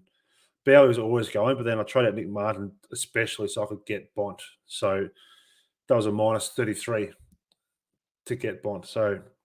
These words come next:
disappointing in this, this, uh, time round, but as I said, in the long run, I'm hoping Bont can repay the faith. So a couple of disappointments there.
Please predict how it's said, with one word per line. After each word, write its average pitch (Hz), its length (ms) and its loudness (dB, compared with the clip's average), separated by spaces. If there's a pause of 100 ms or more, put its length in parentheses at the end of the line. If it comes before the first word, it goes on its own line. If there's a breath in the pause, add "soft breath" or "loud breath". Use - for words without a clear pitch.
(160)
disappointing 139 520 4
in 113 40 -2
this, 131 400 -4 (1160 soft breath)
this, 143 320 0
uh, 123 420 2
time 127 300 0
round, 131 340 2
but - 200 2 (420)
as 117 180 -4
I 110 60 -4
said, 117 200 -4
in 117 60 -4
the 117 60 -2
long 120 280 2
run, 131 260 2
I'm 113 160 -6
hoping 110 340 -4
Bont 104 300 -6
can 101 140 -10
repay 98 340 -6
the 92 80 -4
faith. 92 340 -2
So 95 340 0
a - 260 -20
couple 117 220 2
of 107 60 -4
disappointments 107 600 -10
there. 120 280 -4